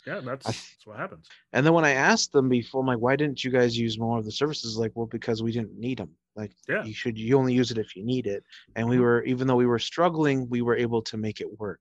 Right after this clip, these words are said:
Speaker 2: So,
Speaker 1: Yeah.
Speaker 2: and that's better than some people are able to do. So that's why we didn't, like,
Speaker 1: Yeah.
Speaker 2: "Yeah, that's fair."
Speaker 1: That's, that's the, yeah,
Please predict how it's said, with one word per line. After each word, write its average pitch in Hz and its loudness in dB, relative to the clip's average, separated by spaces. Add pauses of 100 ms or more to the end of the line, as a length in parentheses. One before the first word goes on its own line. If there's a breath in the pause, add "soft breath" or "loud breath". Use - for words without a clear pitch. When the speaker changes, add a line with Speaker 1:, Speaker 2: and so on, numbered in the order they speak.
Speaker 2:
So, 107 -6
Speaker 1:
Yeah. 101 -2 (420 loud breath)
Speaker 2:
and 117 2
that's 127 2
better 127 4
than 117 0
some 113 -2
people 110 -6
are 107 0
able 107 -2
to 104 -8
do. 117 0
So 107 -2
that's 110 -4
why 107 -2
we 107 -2
didn't, 98 -10
like, - -14
Speaker 1:
Yeah. 185 -4
Speaker 2:
"Yeah, 147 -14
that's 143 -10
fair." 127 -2
Speaker 1:
That's, 135 -8
that's 135 -8
the, 139 -4 (160)
yeah, 160 -4